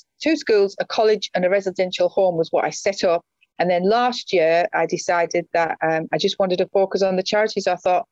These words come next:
"I've created these facilities. It's now down to the, the head teachers and all the, uh, people that are employed there." Um, I decided that I just wanna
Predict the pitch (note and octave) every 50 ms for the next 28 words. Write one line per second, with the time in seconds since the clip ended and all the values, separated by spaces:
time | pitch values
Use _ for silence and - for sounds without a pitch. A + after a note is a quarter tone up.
0 | _ _ - G3 G3 - - C#4 D4 D4 D4+ D#3 E3+ F3 F3 F3 - - - D3+
1 | D3+ - E3+ D#3+ D#3+ D#3 - - E3 E3 E3+ E3 - - - - - - - G3+
2 | A3 A3 G#3 F#3+ F#3 E3+ E3 E3 D#3+ - - D#3+ D#3 D#3 D3+ - _ _ _ _
3 | _ _ - E3 F#3 A#3 A3+ G3 - - G3 F#3 - - - - F#3 F3+ F3+ F3
4 | F3 E3+ E3 D#3 - _ _ _ _ _ - G3+ G#3 A3 G#3 G3+ G3 F#3 F#3 E3+
5 | - - E3 D#3+ D#3 D3+ - - G3+ G3 - E3+ E3 D3 - D#3 D#3 D3 - F3+
6 | F3 E3+ E3+ E3+ - F3 E3+ E3 E3 E3 - - - D#3 D#3 D#3 D#3 D#3+ D#3+ _
7 | _ _ _ _ - D#3+ E3 D#3+ E3 - - F3+ F3 E3+ D#3+ E3 - - D#3 -
8 | - - - - - - G3 F#3+ F#3